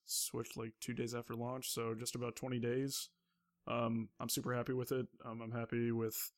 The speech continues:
more than just Zelda. I'm happy with Fast R M X, which there's a final say up on the site. I'm happy with Snipper Clips, which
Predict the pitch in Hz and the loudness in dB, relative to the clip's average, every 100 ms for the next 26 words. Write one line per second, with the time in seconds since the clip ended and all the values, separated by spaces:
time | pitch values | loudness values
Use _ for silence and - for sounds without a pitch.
0 | - - 127 127 123 131 - 123 120 120 | -16 0 4 6 6 6 6 6 6 6
1 | 120 117 120 117 117 113 - 113 - 113 | 6 4 0 0 0 0 0 0 2 2
2 | 117 156 - - - 110 117 113 - 117 | 4 4 6 4 4 -2 -2 -4 -4 0
3 | 113 127 120 117 117 143 131 120 _ 117 | 2 2 0 0 4 6 4 0 _ -6
4 | 117 113 113 110 113 - - - - _ | -6 -4 -6 -4 -4 -4 -8 -14 -20 _
5 | - 156 156 151 147 - - - - 127 | 0 2 2 8 8 10 6 6 2 -2
6 | 117 - - | 0 0 -2